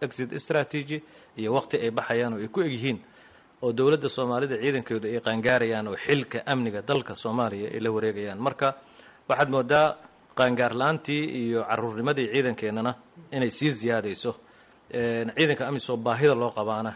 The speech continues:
inay me-, sii badanayso mar walbaba, oo Al-Shabaabkii markay soo xoogaystaanba,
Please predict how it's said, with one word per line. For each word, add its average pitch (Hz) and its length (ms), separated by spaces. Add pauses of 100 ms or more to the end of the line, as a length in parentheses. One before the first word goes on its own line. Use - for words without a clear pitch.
(120)
inay 117 240
me-, 127 300
sii 143 220
badanayso 110 500
mar 110 140
walbaba, 104 280
oo 110 460
Al-Shabaabkii 127 680
markay 120 300
soo 143 200
xoogaystaanba, 113 640